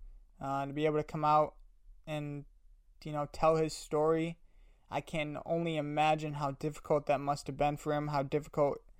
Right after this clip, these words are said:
these past eleven years have been for him. But I commend him, and, you know, I s-, I say thank you to him for being the one that steps up, because other people will look up to him and say, "Oh, if he did this,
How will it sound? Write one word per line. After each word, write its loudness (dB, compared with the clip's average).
these -6
past 4
eleven 2
years 0
have -4
been 6
for 4
him. -2
But 6
I 8
commend -2
him, 0
and, -6
you -6
know, 2
I 2
s-, -8
I -4
say -4
thank 0
you 0
to -2
him -2
for -2
being 2
the 0
one 4
that -2
steps 2
up, 10
because 2
other 4
people 2
will 4
look 4
up 6
to -2
him -2
and -6
say, -2
"Oh, 4
if -8
he -2
did -2
this, 0